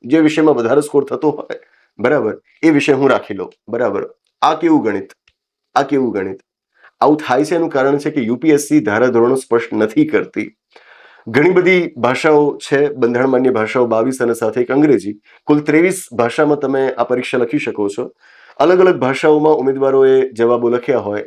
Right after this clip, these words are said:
એમનું તમે મૂલ્યાંકન કેવી રીતે કરો છો, એમની સરખામણી કેવી રીતે થાય છે, આના પર ધારાધોરણો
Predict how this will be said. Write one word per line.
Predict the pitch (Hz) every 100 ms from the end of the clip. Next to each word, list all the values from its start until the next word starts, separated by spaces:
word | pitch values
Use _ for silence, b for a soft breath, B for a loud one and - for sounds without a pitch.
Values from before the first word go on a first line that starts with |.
| -
એમનું | 127 151 170 170 156 -
તમે | 151
મૂલ્યાંકન | 139 131 147 151 160
કેવી | 151 143
રીતે | 120 107
કરો | 101 101 101
છો, | - - - -
એમની | 147 175
સરખામણી | 170 143 - 143 147
કેવી | 143 131
રીતે | 123 113
થાય | 117 127 117
છે, | - 110 - B B -
આના | 123 156
પર | 156
ધારાધોરણો | 131 117 131 120 123 101